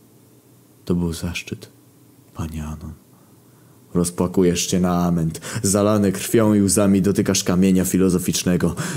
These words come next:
Czujesz, jak ogarnia cię jego energia. W jednej chwili jeb. Budzisz się. Znów jako mały Anonek jesteś w ciemnym pomieszczeniu. Związany.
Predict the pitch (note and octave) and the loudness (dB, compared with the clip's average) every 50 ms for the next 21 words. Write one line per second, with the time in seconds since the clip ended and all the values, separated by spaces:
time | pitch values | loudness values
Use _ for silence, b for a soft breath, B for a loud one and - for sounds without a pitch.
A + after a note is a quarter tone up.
0 | A2+ B - - A2 G#2 F#2+ F#2+ - G2 F#2+ - - - A#2 A2 G#2 A#2 A2+ A2 | -6 B 0 2 2 4 4 2 2 0 0 -2 -2 0 2 2 4 4 4 4
1 | G2 G2+ G2+ F#2+ G2 - G#2+ G2 G2 F#2+ G#2 G#2 G2+ G2+ G2+ G2+ G2+ G2 F#2+ E2+ | 2 2 2 2 2 4 4 4 4 4 4 4 4 4 4 4 4 4 4 2
2 | F#2 F2 E2 E2+ A#2 B B G#2 A2 B - B2 C3 C3+ C#3 C3+ - - C#3 C3 | 2 0 0 -2 -6 B B -12 -8 B 0 2 2 2 0 0 0 2 2 4
3 | C3+ B2+ B2+ - - - - - - - - - - _ _ _ _ _ _ _ | 4 4 2 2 0 -2 -4 -4 -8 -14 -20 -20 -20 _ _ _ _ _ _ _
4 | _ _ - - - - - - - - - - A2 F#2 E2+ D2 D2 C#2 - - | _ _ -20 -20 -20 -20 -20 -20 -20 -12 -8 -4 0 0 0 0 -2 -4 -6 -6
5 | - - D#2 - - - _ - - _ _ - - _ - - - - - _ | -4 -4 -6 -6 -8 -14 _ -20 -20 _ _ -20 -20 _ -20 -20 -20 -20 -20 _
6 | _ - - - - - D3 C3+ A2+ F#2 E2+ - - E2+ E2 E2+ G2 A#2 A#2+ A#2 | _ -20 -16 -12 -6 -2 -2 0 0 0 -2 -2 -2 -2 0 0 0 0 0 0
7 | G#2 F#2 E2+ E2+ G2 A2 G#2 F#2+ F2+ F2 - - B B B B B B B B | 0 0 0 0 0 0 0 0 0 -2 -4 -8 B B B B B B B B
8 | B B B - G2+ - - G#2+ - - - - A2+ A2 A2 G#2 G2+ G2+ G2+ - | B B B -10 -10 -8 -8 -10 -10 -10 -8 -6 -4 -2 -2 -2 -2 -4 -4 -4
9 | G#2 G2+ G2 G2 - - F#2 F2 D#2+ D#2 D#2 - b b b b b b b b | -4 -4 -4 -6 -6 -6 -6 -4 -4 -6 -8 -10 b b b b b b b b
10 | b _ _ _ _ _ _ - G#2+ G2+ F#2+ G2 G2 G2 F#2+ F2+ D#2 D#2+ E2 D#2+ | b _ _ _ _ _ _ -6 -4 -2 -2 0 0 0 0 -2 -2 -4 -4 -8